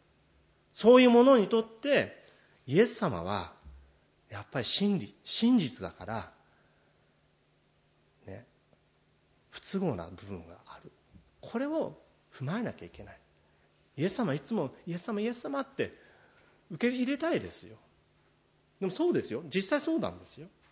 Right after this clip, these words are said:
だけどね、イエス様は真理なんです。イエス様は真実なんです。「私は道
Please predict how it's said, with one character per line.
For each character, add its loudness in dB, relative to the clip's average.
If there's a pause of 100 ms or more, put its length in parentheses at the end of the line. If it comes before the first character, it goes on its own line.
(420)
だ -10
け -6
ど -6
ね、 -14 (600)
イ -10
エ -6
ス -10
様 -8
は -10
真 0
理 -8
な -16
ん -20
で -20
す。 -20 (520)
イ -2
エ -2
ス -6
様 -6
は -4
真 2
実 -8
な -20
ん -20
で -20
す。 -20 (1300)
「私 -6
は -4 (480)
道 -12